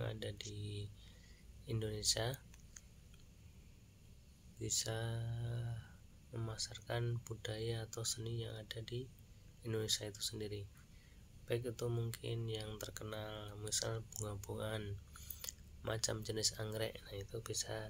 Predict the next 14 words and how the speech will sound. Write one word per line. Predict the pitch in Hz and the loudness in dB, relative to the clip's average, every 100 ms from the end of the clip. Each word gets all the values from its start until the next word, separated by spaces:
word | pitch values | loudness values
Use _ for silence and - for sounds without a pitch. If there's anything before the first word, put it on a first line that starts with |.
| - | -6
dimasukkan. | 107 101 98 - 104 98 98 - - - - - - - - - - | -4 -2 0 0 2 2 0 -6 -14 -16 -14 -12 -12 -8 -4 0 2
Kemudian | 120 117 131 151 160 - - - - - - - - - - - - - - - | 4 4 2 0 -4 -10 -14 -14 -14 -14 -14 -14 -14 -14 -14 -14 -14 -14 -14 -8
yang | - 123 120 | 2 4 6
lain, | 127 143 139 - - - - - - - - - - - - - - - | 4 2 -2 -6 -8 -8 -10 -12 -12 -10 -10 4 4 4 -14 -14 -12 -6
foto-foto | 131 - 131 127 127 - 135 131 | -4 2 2 4 -2 6 6 8
misalnya, | 123 113 - 117 113 - - - - - - - - - - - - - - - 123 | 6 6 6 6 4 4 -2 -2 0 -2 -4 -8 -10 -10 -10 -10 -10 -12 -14 -6 4
nama-nama | 120 117 120 120 120 120 123 123 - 62 64 - | 6 8 8 8 8 6 4 4 2 2 2 2
Agus | - - - - - - - - - - - - - - - - - - - - - - | 0 2 6 12 12 12 8 8 6 6 4 2 0 0 4 8 8 6 4 2 0 2
dari | 110 110 110 - | 4 6 4 4
seluruh | 117 117 113 104 - | 6 6 6 2 0
Indonesia, | 117 110 110 107 - - - | 4 6 4 2 -2 -2 -2
seluruh | - 120 117 117 | 2 4 8 8
Indonesia | 117 110 110 - | 8 6 4 4
ini | 113 120 | 4 4